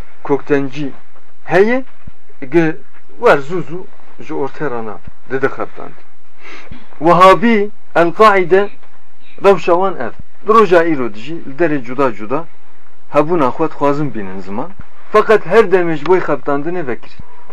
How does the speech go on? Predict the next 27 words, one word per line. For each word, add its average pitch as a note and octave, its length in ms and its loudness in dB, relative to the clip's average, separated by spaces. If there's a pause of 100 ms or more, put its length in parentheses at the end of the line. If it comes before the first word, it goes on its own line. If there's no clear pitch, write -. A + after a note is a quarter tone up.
Yani D3+ 260 2
serbixwe D3+ 540 0
nînin, D#3 300 0 (500)
ji C#3 140 -2
bo E3+ 100 6
berjewendiyê D3+ 680 2
gel D3 240 0
nînin, D3 400 -2 (600)
e, C#3 80 2 (760)
ji C#3 220 -2
bo F#3 120 6 (480)
xebtandinê D3 800 -2 (520)
her D#3+ 100 -2
demê C#3+ 360 -2
vekirin. G#2 360 -4 (360)
Hereketa G#3 680 4
dî G#3 160 4
a F#3+ 240 4
dînî E3 360 0 (360)
gi D3 140 0
derket D#3 440 2
di C3+ 60 -4
rojhilata C3+ 540 0
navîn B2 260 -4
de A#2 140 -4
çi - 140 -2
bû? E3+ 160 -2